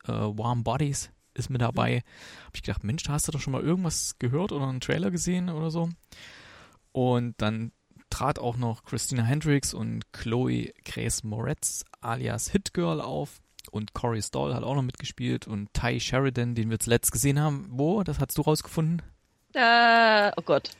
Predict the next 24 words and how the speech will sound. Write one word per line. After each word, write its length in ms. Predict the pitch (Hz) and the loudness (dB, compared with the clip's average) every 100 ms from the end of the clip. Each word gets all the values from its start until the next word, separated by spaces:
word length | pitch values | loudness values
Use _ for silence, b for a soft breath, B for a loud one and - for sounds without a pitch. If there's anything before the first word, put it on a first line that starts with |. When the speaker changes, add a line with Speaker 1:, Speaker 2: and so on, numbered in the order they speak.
| - | -12
Speaker 1:
Scouts 500 | - - - 127 - | -4 -2 2 0 0
versus 380 | 113 117 120 - | -4 -4 -8 -8
Zombies. 240 | - 311 | 2 6
Speaker 2:
Ja, 100 | 339 | 6
genau, 280 | 277 240 233 | 4 0 0
Scouts 380 | - 254 269 220 | -2 -2 -2 -2
Speaker 1:
Ja. 80 | 226 | -8
Speaker 2:
versus 180 | - - | -10 -12
Zombies. 400 | 202 214 208 180 B B B B B B | -10 -10 -12 -16 B B B B B B
Speaker 1:
Jawohl. 380 | 117 120 110 101 123 - - | -4 -2 -2 -2 -6 -8 0
Ähm, 520 | 110 107 104 104 - _ _ | 2 2 0 -4 -8 _ _
da 140 | 117 113 | -2 0
ist 140 | - | 4
mir 60 | 170 | 4
das 100 | - | 2
dann 120 | 131 | 0
irgendwie 200 | 135 131 | -2 -2
wieder 160 | 127 - | -2 -2
eingefallen. 520 | 127 151 - 120 127 | 0 -2 0 0 2
Das 120 | 117 | 0
ist 120 | 147 156 | 0 2
nämlich 420 | 160 151 147 - _ _ _ - - - | 2 2 -2 -6 _ _ _ -20 -18 -4
nach 240 | 120 127 | 2 2
einer 460 | 127 120 120 117 | 2 2 4 2